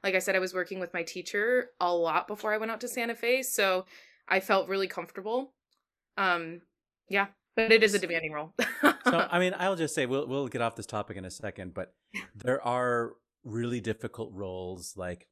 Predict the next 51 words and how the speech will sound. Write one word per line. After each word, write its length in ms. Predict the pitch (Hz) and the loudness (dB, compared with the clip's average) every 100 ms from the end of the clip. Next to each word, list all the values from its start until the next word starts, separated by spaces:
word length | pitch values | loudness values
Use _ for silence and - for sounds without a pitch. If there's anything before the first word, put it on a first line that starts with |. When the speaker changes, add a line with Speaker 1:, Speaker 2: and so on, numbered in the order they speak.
| _ | _
Speaker 2:
Aida 720 | 113 107 98 95 90 90 87 85 | -6 -6 -6 -6 -6 -6 -8 -10
and, 160 | 95 | -10
like, 200 | 92 92 | -10 -10
Norma 600 | 101 95 95 92 90 90 98 | -10 -8 -8 -8 -8 -8 -8
and 160 | 101 | -6
even, 280 | 104 104 95 | -6 -6 -6
like, 160 | 87 87 | -8 -8
Lucia, 580 | 95 - - 107 92 87 _ _ - - | -12 -8 -6 -4 -4 -6 _ _ -20 -4
where 380 | 110 101 95 95 | 0 2 0 -2
there's 540 | 90 101 98 92 - _ | -4 -2 -2 -4 -10 _
a 400 | 95 90 87 90 | -8 -8 -8 -8
legacy 600 | 98 107 123 123 - 98 | -4 -2 -2 -6 -6 -6
of 160 | 90 - | -8 -10
people 460 | - 95 90 87 - | -12 -8 -8 -8 -8
who 120 | 95 | -8
have 140 | 90 | -8
performed 440 | - 90 113 107 90 | -10 -8 -6 -4 -6
these 160 | 82 | -12
roles. 400 | 87 82 80 82 | -12 -12 -12 -14
And 120 | 90 | -12
then 280 | 90 92 87 _ _ _ | -10 -10 -10 _ _ _
you 160 | 107 104 | -4 -2
eventually, 460 | 101 107 - 98 | -2 -4 -6 -6
like, 240 | 92 90 87 | -6 -8 -8
maybe 180 | 87 | -12
find 280 | 90 90 95 | -10 -10 -8
when 220 | 95 92 87 | -8 -8 -8
the 80 | |
higher 340 | 87 98 95 92 | -6 -2 -2 -2
up 160 | 92 | -6
you 80 | 95 | -10
go 240 | 90 90 90 | -8 -8 -8
in 100 | 85 | -10
your 100 | 85 | -14
career, 240 | 101 92 | -12 -10
you 180 | 80 87 | -10 -12
begin 300 | 87 92 82 - | -12 -12 -14 -12
to, 200 | 85 80 _ _ _ _ _ - | -12 -12 _ _ _ _ _ -10
you 100 | 113 | -8
know, 160 | 92 85 | -6 -6
able, 240 | 110 104 - | -6 -6 -2
you're 140 | 107 | -2
able 160 | 107 107 | -2 -4
to 100 | - | -10
coach 300 | - 101 - | -6 -6 -6
with 120 | 87 | -14
people 460 | 95 87 85 87 85 | -12 -12 -10 -12 -6
who 100 | 104 | -6
have 120 | 87 | -6
sung 240 | - 92 | -8 -6
it 240 | 90 82 | -6 -10